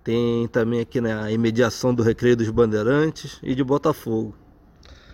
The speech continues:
A gente se encontra semanalmente pra tocar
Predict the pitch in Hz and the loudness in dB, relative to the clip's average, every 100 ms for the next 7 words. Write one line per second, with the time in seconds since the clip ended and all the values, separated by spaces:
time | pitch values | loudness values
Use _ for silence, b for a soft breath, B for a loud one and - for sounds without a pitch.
0 | b b b b 113 123 160 - 160 139 | b b b b -6 -2 -2 -2 -2 0
1 | 160 170 180 165 - 156 131 170 196 147 | 2 2 0 -4 2 4 6 4 4 4
2 | 135 165 - - 143 - 127 - 139 156 | 4 2 0 -2 -2 -2 -6 0 4 4
3 | 165 | 4